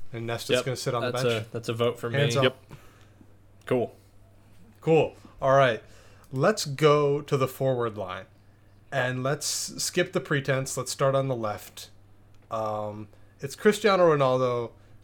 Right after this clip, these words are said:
Speaker 1: and
Speaker 2: <laughs>
Speaker 1: basically it's just Cristiano Ronaldo.
Speaker 2: I'm already voting
Speaker 1: There's,
Speaker 2: yes.
Speaker 1: like,
Speaker 3: Yep. Moving on.
Speaker 1: he's,
Speaker 3: Yep,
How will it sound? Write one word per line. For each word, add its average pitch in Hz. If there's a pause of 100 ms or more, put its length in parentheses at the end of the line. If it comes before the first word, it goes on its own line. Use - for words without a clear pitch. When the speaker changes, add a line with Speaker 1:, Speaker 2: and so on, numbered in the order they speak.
(140)
Speaker 1:
and 117 (440)
Speaker 2:
<laughs> -
Speaker 1:
basically 139
it's 120
just -
Cristiano 110
Ronaldo. 107
Speaker 2:
I'm 110
already 131
voting 131
Speaker 1:
There's, - (120)
Speaker 2:
yes. 139
Speaker 1:
like, -
Speaker 3:
Yep. 113 (1500)
Moving 147
on. 127
Speaker 1:
he's, 120
Speaker 3:
Yep, 117